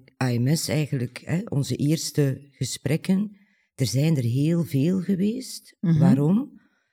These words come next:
Speaker 1: En daar ligt voor mij ook de key van succes. Er zijn zo twee succesparameters, hè, die daarin
Speaker 2: Mhm.
Speaker 1: liggen. Dat is echt wel de tailor-made,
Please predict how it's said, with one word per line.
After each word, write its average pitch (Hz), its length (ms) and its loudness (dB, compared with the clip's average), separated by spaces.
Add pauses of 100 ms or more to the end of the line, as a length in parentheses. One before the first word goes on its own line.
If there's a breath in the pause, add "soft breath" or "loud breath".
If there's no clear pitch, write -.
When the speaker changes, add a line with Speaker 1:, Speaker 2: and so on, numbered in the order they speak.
(140 soft breath)
Speaker 1:
En 156 140 0
daar 175 220 2
ligt 190 200 2
voor 143 220 0
mij 160 220 2
ook 180 280 -4
de - 240 -4
key 180 340 2
van 156 220 2
succes. 143 360 -4
Er - 60 -8
zijn 147 160 2
zo 151 140 0
twee 190 560 2
succesparameters, 135 1200 -2
hè, 170 120 0
die 151 140 -2
daarin 156 300 2
Speaker 2:
Mhm. 165 120 6
Speaker 1:
liggen. 190 320 4 (580 loud breath)
Dat - 220 0
is 180 180 4
echt 175 260 0
wel 143 360 0 (240)
de 139 200 -4
tailor-made, 156 800 4